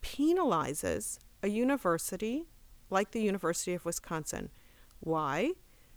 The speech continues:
Because, as you will recall, the intergenerational mobility measure rewards universities for having a lot of students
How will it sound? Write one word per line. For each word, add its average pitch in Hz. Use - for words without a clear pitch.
Because, 190
as 185
you 277
will 269
recall, 156
the -
intergenerational 240
mobility 277
measure 175
rewards 202
universities 208
for 220
having 190
a 202
lot 165
of 190
students 165